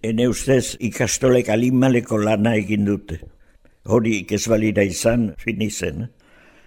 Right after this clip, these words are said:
Alimaleko lana egin dute eta, bon, jendia frantsesez mintzo da, itxasun ere maluski,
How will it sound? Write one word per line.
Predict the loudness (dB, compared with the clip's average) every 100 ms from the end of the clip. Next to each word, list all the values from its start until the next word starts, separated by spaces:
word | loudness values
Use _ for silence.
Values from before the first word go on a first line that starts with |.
| _ 0
Alimaleko | 2 4 4 4 2 0
lana | 2 0 -2 -4
egin | -6 -6
dute | -6 -8 0 2 2
eta, | 0 -2 -2 -4 -2
bon, | -2 -2 -4 -10 -14 -20 -20 _ _ -20 -20 -20 -20 -20 _ _ _ _ _ _ 0
jendia | 4 6 6 8 8 6
frantsesez | 4 0 0 0 0 2
mintzo | 2 2 4 4
da, | 4 0 -2 -8 -20 -18
itxasun | -8 -4 -2 -2 0 0 2
ere | 2
maluski, | 2 2 0 -2 -6 -6 -8